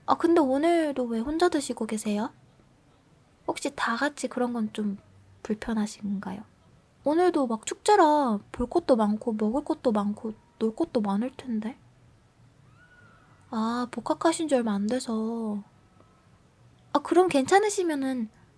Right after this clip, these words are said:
오늘 저희랑 다니실래요? 저기서 절 걱정스럽게 쳐다보고 있는 애들 보이죠?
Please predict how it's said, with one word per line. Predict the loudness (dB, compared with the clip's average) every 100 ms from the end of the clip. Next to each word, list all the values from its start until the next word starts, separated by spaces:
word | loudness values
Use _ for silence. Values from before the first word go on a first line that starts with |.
| _ 0
오늘 | 2
저희랑 | 2 4 6 6
다니실래요? | 4 2 2 2 2 0 -4 _ _ _ _ _ -20 _ _ -18 -6
저기서 | 4 4 6 4 4
절 | 2 -2
걱정스럽게 | -2 2 4 4 4 0 -2 0
쳐다보고 | 4 6 6 4
있는 | 2 2
애들 | 2 0
보이죠? | 0 0 0 -6